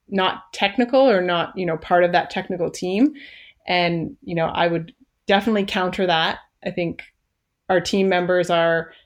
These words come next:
incredibly, you know, deeply, uh, technically aware, and a lot of them have deep technical skills as well. And so it's a,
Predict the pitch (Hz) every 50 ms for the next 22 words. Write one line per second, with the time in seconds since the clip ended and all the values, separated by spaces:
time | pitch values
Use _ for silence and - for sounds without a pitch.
0 | _ _ _ _ - - 180 175 170 - 214 208 208 220 214 208 208 208 202 196
1 | - - - 185 185 175 175 175 202 214 208 208 208 202 196 190 180 - _ _
2 | _ _ _ _ _ _ - - 180 170 160 160 - - - - - 233 - 240
3 | 226 233 226 202 185 175 175 175 165 170 185 214 285 311 - - 180 180 170 170
4 | 170 165 - 175 175 175 175 180 190 175 170 175 175 175 180 175 170 165 - -
5 | 180 180 180 - 185 170 170 - 170 165 160 - - - 170 165 170 175 175 165
6 | 165 175 170 170 180 226 349 - - - - - - - _ _ _ - - 170
7 | 170 165 165 - 180 170 165 170 170 170 165 165 165 _ _ _ _ _ - 170
8 | 170 - 175 170 170 170 180 190 185